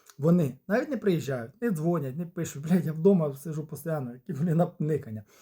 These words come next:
Вони просто от пишуть: «Павла Володимировича ми не знайшли. Ми шукали скрізь його,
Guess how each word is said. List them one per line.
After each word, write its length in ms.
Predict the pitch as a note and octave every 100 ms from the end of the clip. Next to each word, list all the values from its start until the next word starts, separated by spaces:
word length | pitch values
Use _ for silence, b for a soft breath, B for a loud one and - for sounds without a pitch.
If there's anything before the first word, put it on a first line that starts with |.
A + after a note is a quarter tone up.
| b -
Вони 120 | A#3+
просто 260 | C4 C4+ G3+
от 100 | E3
пишуть: 360 | F3+ C3+ A2 _ _ _ _ _ _ _ -
«Павла 260 | D#3+ F#3+
Володимировича 600 | F#3 F#3 G3+ G3+ D3 C3
ми 140 | B2+ C#3+
не 80 | C#3+
знайшли. 320 | C#3 - A2+
Ми 200 | D3+ F#3+
шукали 680 | - - D5+ B4+ F#3 C4 -
скрізь 520 | - G3 F#3+ G#3 D3
його, 260 | C3+ C3